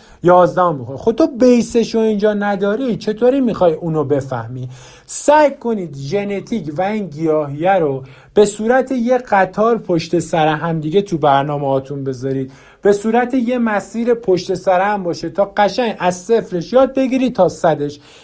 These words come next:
اینم موضوع مهمیه. درگیر سوال حل کردنی نباشید، خیلی احتمالش خیلی کمه بیاد.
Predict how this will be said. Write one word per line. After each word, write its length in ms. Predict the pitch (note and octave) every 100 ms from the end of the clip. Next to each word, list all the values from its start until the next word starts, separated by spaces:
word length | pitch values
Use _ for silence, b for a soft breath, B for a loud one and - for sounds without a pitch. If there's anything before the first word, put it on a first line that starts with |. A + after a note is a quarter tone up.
| B
اینم 280 | B3+ D4+ C4+
موضوع 420 | A#3+ A3 G3 C4
مهمیه. 540 | A3 G#3 G3+ F3+ E3
درگیر 640 | D#3 G#3 A3 A3 G3+ B3+ A#3
سوال 340 | - G#3 G#3+
حل 180 | G3+ F#3
کردنی 480 | F3+ F3+ E3+ F#3 G3
نباشید، 640 | F#3+ A3 A3+ G#3 G#3+ G3
خیلی 360 | F#3 F3 E3+
احتمالش 520 | E3+ D#3+ D3+ E3+ E3+ -
خیلی 280 | F#3+ B3
کمه 300 | C4+ A#3+ A3+
بیاد. 440 | G#3 G3+ G3 F#3+